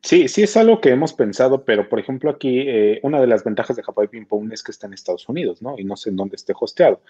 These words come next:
Entonces, al final de cuentas, allá existe un poco más, eh, existen leyes que son un poco más específicas, son más estrictas que las mexicanas, pero, eh,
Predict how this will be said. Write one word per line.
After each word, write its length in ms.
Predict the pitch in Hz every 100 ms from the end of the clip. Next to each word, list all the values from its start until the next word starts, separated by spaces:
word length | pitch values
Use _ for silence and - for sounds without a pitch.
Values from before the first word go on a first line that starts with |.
| - - -
Entonces, 520 | 110 117 117 107 101
al 140 | - 113
final 200 | 131 143
de 80 |
cuentas, 320 | 147 135 135 117
allá 200 | 107 117
existe 400 | - 117 - 113
un 80 |
poco 240 | 107 110 113
más, 280 | 107 110 -
eh, 140 | 117 123
existen 540 | 113 - 127 151 120
leyes 340 | 113 110 117 -
que 60 |
son 180 | - 107
un 100 | 104
poco 200 | 113 101
más 240 | 101 107
específicas, 720 | 117 - 98 - 104 117 120 - - - -
son 200 | 127 131
más 160 | 131
estrictas 500 | 113 - 113 - 113
que 140 | - 95
las 180 | 95
mexicanas, 560 | 104 95 - 110 98 - -
pero, 320 | 123 117 117 - - - -
eh, 840 | 123 113 107 107 101 101 101 101